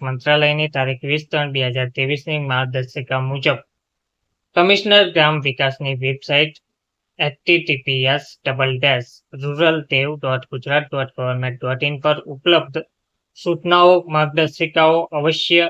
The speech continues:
અનુસરવાની રહેશે. પાત્રતા અને રસ ધરાવતા અરજદારશ્રીઓએ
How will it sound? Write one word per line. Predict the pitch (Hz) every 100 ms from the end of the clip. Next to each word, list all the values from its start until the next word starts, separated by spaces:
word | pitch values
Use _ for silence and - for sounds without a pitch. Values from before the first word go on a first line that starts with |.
| -
અનુસરવાની | 151 143 143 156 156 156 160
રહેશે. | 160 156 170 165
પાત્રતા | - 135 - 175 180 185 175
અને | 165
રસ | 147 135 -
ધરાવતા | 135 135 131 143 151
અરજદારશ્રીઓએ | 135 135 - 135 131 - 143 147 151 143